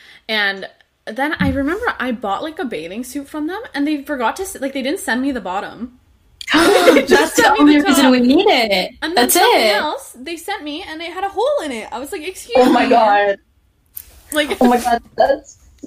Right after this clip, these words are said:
Speaker 3: that's so funny.
Speaker 1: it's bad. It's awful. Like, no.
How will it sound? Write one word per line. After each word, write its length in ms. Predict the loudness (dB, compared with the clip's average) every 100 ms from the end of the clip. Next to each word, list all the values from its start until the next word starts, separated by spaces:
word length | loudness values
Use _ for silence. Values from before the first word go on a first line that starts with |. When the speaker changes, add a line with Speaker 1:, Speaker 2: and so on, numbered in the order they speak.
| -2
Speaker 3:
that's 280 | 0 0 -2
so 400 | -2 2 4 2
funny. 800 | -2 -2 2 2 2 -2 -2 -4 -4 _
Speaker 1:
it's 220 | -8 -2
bad. 460 | 2 4 2 2 0
It's 220 | 0 -2 0
awful. 520 | 0 0 -2 -8 -8
Like, 180 | -8 -10 -14 -16 0
no. 500 | 2 2 0 -2